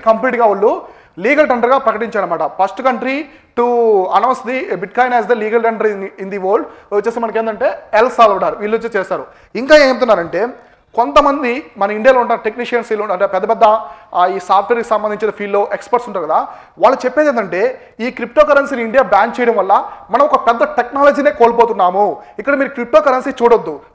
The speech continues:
ఒక టెక్నాలజీ చూడండి, బ్లాక్ చైన్ టెక్నాలజీని కోల్పోతున్నాం. So బ్లాక్ చైన్ టెక్నాలజీ అనేది fastest technology అనమాట. అంటే number of, fraction of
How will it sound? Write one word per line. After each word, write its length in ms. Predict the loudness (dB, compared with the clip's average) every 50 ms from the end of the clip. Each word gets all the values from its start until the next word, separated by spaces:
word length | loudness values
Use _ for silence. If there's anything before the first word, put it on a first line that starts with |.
| -6
ఒక 60 | -6 -2 -2 -2
టెక్నాలజీ 360 | 0 2 0 0 0 0 -2 -2
చూడండి, 300 | 0 0 -2 -2 -4 -8 -12 -14 -10 -2
బ్లాక్ 240 | 0 2 2 2 0 -4
చైన్ 140 | -6 -4 -2 -4
టెక్నాలజీని 440 | -2 0 0 0 0 0 -4 -4 -2 -2
కోల్పోతున్నాం. 420 | 0 0 -2 -4 -4 -6 -10 -12 -12 -16 _ _ _ 0
So 80 | 0 0 4 4
బ్లాక్ 200 | 4 4 4 2 -2
చైన్ 120 | -2 -2 -2
టెక్నాలజీ 280 | -2 0 0 2 2 2
అనేది 140 | 0 0 -4 -8 -6 -2
fastest 480 | 0 0 0 0 -4 -6 -8 -8 -6 -4 -4 -4
technology 300 | -2 -2 -2 -2 -2 -4
అనమాట. 240 | -6 -6 -6 -6 -6 -6 -8 -10 -14 -20 _ _ -4 2
అంటే 120 | 4 4 4 4 2
number 200 | 2 4 4 4 4
of, 60 | 4 2 -2 -2 2
fraction 320 | 2 4 4 2 0 -4 -4
of 80 | -4